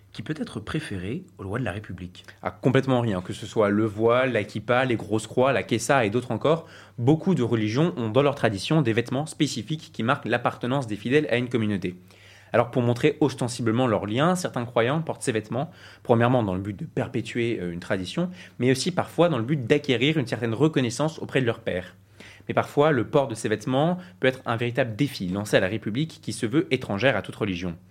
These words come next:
Speaker 2: Souvent, cela est motivé dans le but d'être reconnu par ses pairs,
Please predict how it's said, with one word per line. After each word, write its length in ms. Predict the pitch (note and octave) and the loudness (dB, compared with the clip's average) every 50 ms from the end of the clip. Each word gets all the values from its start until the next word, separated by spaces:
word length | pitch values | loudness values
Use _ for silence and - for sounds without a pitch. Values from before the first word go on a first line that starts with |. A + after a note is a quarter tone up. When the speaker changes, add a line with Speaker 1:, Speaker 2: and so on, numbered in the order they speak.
| - - - - - - - - - | -20 -20 -20 -20 -20 -20 -20 -20 -20
Speaker 2:
Souvent, 280 | - - A2+ A2+ C#3 D#3 | -10 -4 0 2 4 4
cela 220 | D#3 - B2 A2+ | 4 4 4 4
est 40 | A2 | 4
motivé 300 | G#2+ A2 G#2+ - - C3 | 2 0 0 0 0 0
dans 100 | B2+ A#2+ | 2 2
le 60 | G#2+ | 0
but 100 | G2+ B2+ | -2 -2
d'être 320 | B2+ G#2+ F#2 F2 - - - | 0 0 -2 -2 -2 -2 -2
reconnu 320 | A#2+ - A2+ A2 C3+ D#3+ | -2 0 0 0 0 0
par 140 | D#3+ A2+ G3 | 0 0 -2
ses 120 | - A2+ G2+ | -2 -4 -2
pairs, 260 | - A#2+ C#3+ D#3+ | 0 0 0 0